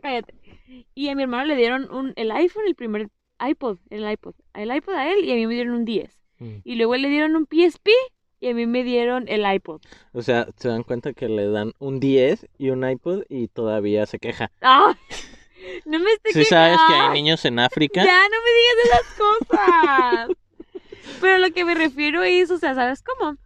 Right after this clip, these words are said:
Speaker 1: De que
Speaker 2: Ah, ok.
Speaker 1: Ah. <laughs> Ay, ay, se me sale el lente. <laughs> Ah, bueno, ajá, pero sí, los regalos, el regalo más chill. No es cierto, mi abuelito una vez me regaló una bicicleta.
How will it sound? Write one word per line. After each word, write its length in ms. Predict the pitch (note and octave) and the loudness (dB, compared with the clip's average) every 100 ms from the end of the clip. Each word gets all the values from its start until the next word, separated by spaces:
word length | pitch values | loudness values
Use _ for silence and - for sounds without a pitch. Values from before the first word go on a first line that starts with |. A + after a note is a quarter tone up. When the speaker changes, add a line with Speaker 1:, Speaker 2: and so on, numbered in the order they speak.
| - - - - D#3+ - | -20 -20 -20 -18 -16 -8
Speaker 1:
De 80 | B3 | -6
que 140 | - | 2
Speaker 2:
Ah, 240 | A#3 F#3 G#3 | 4 6 4
ok. 160 | G#3+ G#3 A3+ - - B3+ | 4 4 4 2 -2 4
Speaker 1:
Ah. 180 | C4 | 4
<laughs> 40 | - - - G#4 - G#4+ A4 - G4+ G#4 - G#4+ G#4+ - F4+ - G#4+ - - - - F4 | 4 -4 0 0 2 2 2 0 -10 -6 -4 -2 0 -2 -4 -6 -6 -6 -8 -10 -12 -10
Ay, 280 | G4+ A4+ G4+ - _ | -6 -4 -6 -12 _
ay, 260 | G4 A4+ A#4 | -6 -4 -4
se 80 | A4 | -4
me 120 | F4+ F#4 | -4 -2
sale 160 | G4 | 0
el 100 | G4+ | 2
lente. 220 | G4 F4+ - _ - - | 0 -2 -8 _ -12 -6
<laughs> 1300 | - - - - - A#4 A#4 - F4+ F#4+ - - F5 _ _ - C5 - - - - - - - | -6 -6 -14 -12 0 2 2 -6 -6 -6 -6 -12 -12 _ _ -20 -16 -12 -10 -10 -12 -16 -8 4
Ah, 100 | C#4 | 4
bueno, 360 | D4 C4+ A3 - - | 6 0 0 -4 -6
ajá, 240 | A3+ B3+ A#3 | 0 0 0
pero 180 | C4 B3+ | 0 -2
sí, 140 | C#4 | -2
los 140 | C4 | -2
regalos, 300 | B3 A#3 B3+ - | -2 -2 -4 -6
el 160 | B3 | -6
regalo 360 | A#3+ A#3 B3 C#4+ | -4 -4 -4 -6
más 280 | D#4 D#4 _ _ | -8 -10 _ _
chill. 340 | - E4 D#4+ | -12 -10 -6
No 80 | D4+ | 0
es 60 | E4 | 2
cierto, 300 | F#4 D4+ C4 | 2 0 -2
mi 100 | C#4+ | 0
abuelito 320 | C#4 B3+ B3+ | 0 -2 -4
una 100 | D4+ | -4
vez 80 | D#4 | -4
me 80 | D#4 | -2
regaló 220 | D4+ A3+ | -4 -4
una 100 | A3 | -6
bicicleta. 540 | A#3+ A3+ G3+ F#3+ F#3 | -10 -10 -10 -10 -12